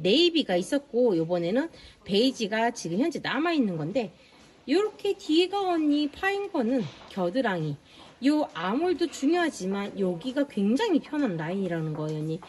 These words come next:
여기 디테일이에요. 굉장히 편하면서 내가 막 입기 되게 좋은 라인들. 색감 언니 요거랑 네이비 컬러 두 가지 나와요. 주머니 언니 옆선에 이렇게 있으면서 색감 자체가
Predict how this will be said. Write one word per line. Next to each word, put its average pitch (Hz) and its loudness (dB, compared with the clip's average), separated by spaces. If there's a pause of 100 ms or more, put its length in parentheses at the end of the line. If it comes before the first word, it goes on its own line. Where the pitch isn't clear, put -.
(240)
여기 339 2
디테일이에요. 160 0 (420)
굉장히 339 0
편하면서 403 -4
내가 240 -2
막 170 -6
입기 220 -6
되게 165 -6
좋은 254 2
라인들. 156 -6 (720)
색감 415 -6
언니 254 0
요거랑 180 -4
네이비 302 0
컬러 156 -6 (280)
두 226 -12
가지 254 -2
나와요. 151 -6 (460)
주머니 381 -2
언니 330 -2
옆선에 220 -2
이렇게 175 -4
있으면서 294 -4 (400)
색감 427 -6
자체가 247 -4